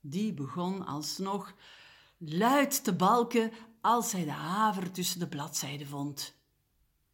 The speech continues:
En toen zei hij, zei Tijl: "Voilà, meneer de pastoor. Voilà, meneer de boer."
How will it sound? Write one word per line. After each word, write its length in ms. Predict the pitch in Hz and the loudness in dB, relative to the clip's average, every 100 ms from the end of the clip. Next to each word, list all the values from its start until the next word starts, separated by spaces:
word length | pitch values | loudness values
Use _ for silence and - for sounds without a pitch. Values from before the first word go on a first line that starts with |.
| _ - | _ -8
En 120 | 170 | -8
toen 260 | 170 160 | -4 -4
zei 160 | 151 139 | -4 -6
hij, 200 | - 147 - | -10 -12 -10
zei 260 | - 143 | -8 -8
Tijl: 420 | 139 135 135 135 - _ - - - - | -6 -8 -8 -10 -20 _ -6 -4 -10 -12
"Voilà, 480 | 208 208 269 269 170 | -10 -2 0 4 4
meneer 280 | 165 147 151 | 2 -2 -4
de 80 | 160 | -6
pastoor. 600 | 147 - 170 147 131 - - - | -6 -4 -4 -4 -6 -14 -16 -2
Voilà, 880 | 220 220 262 311 339 370 - - - | 2 4 4 6 6 6 4 -2 0
meneer 420 | 175 208 180 143 | 4 6 6 4
de 100 | 147 | 0
boer." 500 | 147 156 131 - - | 0 0 -2 -6 -12